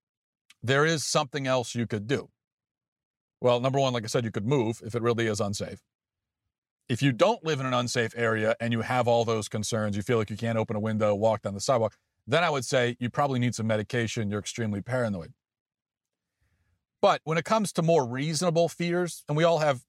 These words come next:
certain fears, and you could have reasonable fears, or, um, you, you could want reasonably to take certain precautions. When it comes to that,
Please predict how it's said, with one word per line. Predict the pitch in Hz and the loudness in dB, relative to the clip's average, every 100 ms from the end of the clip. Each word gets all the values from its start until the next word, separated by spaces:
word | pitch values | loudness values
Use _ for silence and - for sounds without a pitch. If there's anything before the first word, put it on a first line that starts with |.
| - | -8
certain | 139 117 | -4 -2
fears, | 113 117 131 131 | -2 -2 -2 -4
and | 127 | -2
you | 143 | 0
could | 160 | 2
have | 131 | 0
reasonable | 117 127 123 123 | 0 -2 -2 -2
fears, | 117 120 120 139 110 | -2 -2 0 0 0
or, | 101 98 - _ _ _ | 0 -2 -6 _ _ _
um, | 98 101 98 98 - | -8 -6 -6 -8 -8
you, | 113 | -8
you | - 127 | -2 0
could | 127 113 | 0 0
want | 117 127 - | 0 0 -2
reasonably | 107 113 127 120 123 131 | -8 -4 -2 -2 -2 0
to | 117 | -2
take | - 123 | -2 -4
certain | - 131 117 | -2 -2 -2
precautions. | 107 110 120 117 139 135 | -4 -4 0 0 0 0
When | 151 | -2
it | 143 | 0
comes | 170 170 | -2 -2
to | - | -4
that, | 143 160 | -4 -4